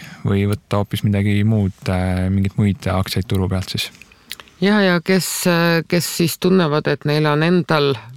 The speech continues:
Speaker 2: palju ideid, siis ei pea seda stardiportfelli üldse võtma, et, et, äh, võib kohe oma, oma ideid rakendama hakata.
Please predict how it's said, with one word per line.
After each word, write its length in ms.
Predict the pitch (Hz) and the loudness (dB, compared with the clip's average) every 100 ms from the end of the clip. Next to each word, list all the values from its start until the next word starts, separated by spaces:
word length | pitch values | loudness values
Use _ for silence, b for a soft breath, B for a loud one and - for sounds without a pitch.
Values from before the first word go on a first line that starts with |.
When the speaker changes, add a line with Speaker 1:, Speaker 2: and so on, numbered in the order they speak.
| - | -2
Speaker 2:
palju 280 | 151 147 143 | 2 2 2
ideid, 400 | 143 185 185 - - - B B B B B | 4 4 4 0 -12 -20 B B B B B
siis 280 | - 143 131 165 | -2 0 0 0
ei 240 | 143 139 | 2 2
pea 240 | 139 143 131 | 2 0 0
seda 240 | - - | -2 -4
stardiportfelli 800 | 131 160 143 143 139 131 - 139 | 0 -2 0 -2 -2 -2 -2 -2
üldse 200 | 139 - 160 | -2 -2 -2
võtma, 400 | 220 - 151 135 | -2 0 0 0
et, 280 | - - 131 | -2 -4 -6
et, 280 | _ - | _ -4
äh, 320 | 131 127 123 127 | 0 0 0 0
võib 240 | 127 135 - | 0 -2 -2
kohe 240 | 139 139 | 0 0
oma, 300 | 127 139 127 123 113 - | 0 2 2 0 -4 -6
oma 380 | 139 147 135 131 131 | -2 2 2 2 0
ideid 320 | 147 139 - | 0 0 0
rakendama 480 | 147 139 120 123 120 | -2 0 0 0 0
hakata. 360 | - - - | -2 -2 -4